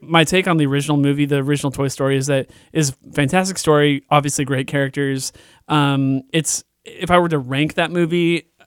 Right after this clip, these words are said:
amidst everything else, and you think about the great movies that they've released, like Monsters Incorporated, um, Up, Wall-E, you know, um, Incredibles, it's, for me, it's n-,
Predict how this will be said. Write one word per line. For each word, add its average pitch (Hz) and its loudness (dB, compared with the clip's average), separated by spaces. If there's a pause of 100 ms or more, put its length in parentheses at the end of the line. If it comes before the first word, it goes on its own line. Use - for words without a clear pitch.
amidst 156 -2 (200)
everything 156 2
else, 131 -2
and 156 -4
you 151 2
think 156 0
about 123 -6
the 151 -4
great 143 2
movies 131 -4
that 127 -8
they've 131 -6
released, 127 -8
like 131 -10
Monsters 131 -6
Incorporated, 135 -4 (420)
um, 127 -2 (320)
Up, 147 2 (600)
Wall-E, 139 0 (220)
you 151 -6
know, 123 -6 (160)
um, 123 -12 (180)
Incredibles, 143 -2 (840)
it's, 165 -2
for - -2
me, 160 2 (200)
it's 156 -6
n-, 160 -6